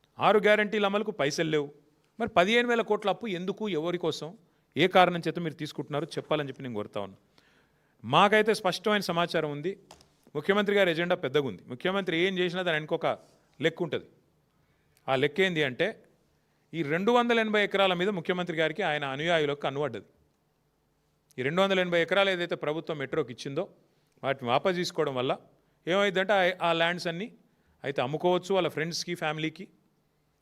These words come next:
Friends and Family Benefit స్కీమ్‌లో ఇష్టం వచ్చినట్టు అడ్డికి పావు షేర్ అమ్ముకోవచ్చు, లేదా ఇంకెవరికైనా, వాళ్ళకు దగ్గరగా ఉండే కొన్ని సంస్థలకు, ఇక మీకు తెలుసు వాళ్ళు ఎవరో, నేను చెప్పని పేర్లు చెప్తే మళ్ళీ మీరు కొంతమంది లైవ్లు ఇవ్వలేరు, మీ బాధ నాకు తెలుసు,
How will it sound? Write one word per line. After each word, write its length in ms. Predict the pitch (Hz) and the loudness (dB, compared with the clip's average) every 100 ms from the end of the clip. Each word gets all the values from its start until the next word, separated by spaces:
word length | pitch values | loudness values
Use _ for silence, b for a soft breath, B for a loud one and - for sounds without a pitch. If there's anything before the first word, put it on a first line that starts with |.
| - | -4
Friends 280 | 160 175 175 | -2 0 -4
and 100 | 165 | -2
Family 340 | 156 165 165 | -4 -2 -4
Benefit 260 | 131 151 160 | -4 -6 -8
స్కీమ్‌లో 440 | - - 160 165 - _ _ _ _ - | -12 -12 -8 -8 -8 _ _ _ _ -14
ఇష్టం 240 | 147 185 | -2 0
వచ్చినట్టు 320 | 180 175 175 | 0 -2 0
అడ్డికి 220 | 160 160 156 | 2 0 -2
పావు 180 | 156 | -2
షేర్ 180 | 156 147 | 0 -2
అమ్ముకోవచ్చు, 580 | 120 131 160 160 - 226 _ _ _ _ - | -6 -2 0 0 -4 -14 _ _ _ _ -6
లేదా 440 | 151 214 233 196 190 - _ _ _ | 2 6 6 4 0 -12 _ _ _
ఇంకెవరికైనా, 640 | 190 196 190 175 175 190 226 _ _ _ _ _ - | -6 0 0 2 -2 -2 -8 _ _ _ _ _ -2
వాళ్ళకు 280 | 147 170 135 | 0 0 0
దగ్గరగా 400 | 156 156 208 202 | 0 4 4 4
ఉండే 200 | 185 185 | 2 -2
కొన్ని 180 | 175 | -4
సంస్థలకు, 500 | 147 156 156 147 - - _ _ _ _ _ _ _ _ _ _ | -6 -8 -6 -8 -8 -14 _ _ _ _ _ _ _ _ _ _
ఇక 100 | 143 | -8
మీకు 140 | 139 139 | -8 -2
తెలుసు 240 | 170 170 | 0 2
వాళ్ళు 160 | 151 156 | 2 2
ఎవరో, 140 | 160 | 0
నేను 140 | 139 | -2
చెప్పని 280 | 120 127 156 | -6 -4 -4
పేర్లు 340 | 135 143 151 202 - - | 0 0 0 -10 -16 -10
చెప్తే 200 | 156 170 | -4 0
మళ్ళీ 180 | 156 151 | 0 0
మీరు 120 | 143 | -2
కొంతమంది 340 | 143 139 139 | -6 -6 -4
లైవ్లు 240 | 127 139 139 | -2 -2 -2
ఇవ్వలేరు, 280 | 131 131 127 | -4 -4 -4
మీ 120 | 127 | -4
బాధ 200 | 131 127 | -2 -2
నాకు 160 | 123 | -4
తెలుసు, 340 | 110 113 - | -8 -8 -10